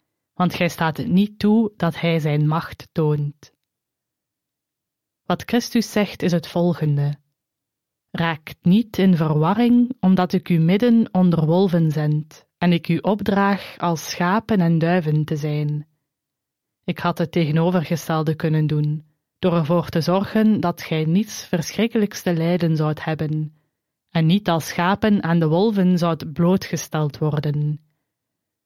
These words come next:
Ik had u vreeswekkender kunnen maken dan leeuwen. Het is echter goed dat het zo geschiet.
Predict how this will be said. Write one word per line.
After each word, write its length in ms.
Ik 160
had 200
u 200
vreeswekkender 800
kunnen 240
maken 500
dan 220
leeuwen. 640
Het 160
is 120
echter 380
goed 360
dat 160
het 120
zo 240
geschiet. 720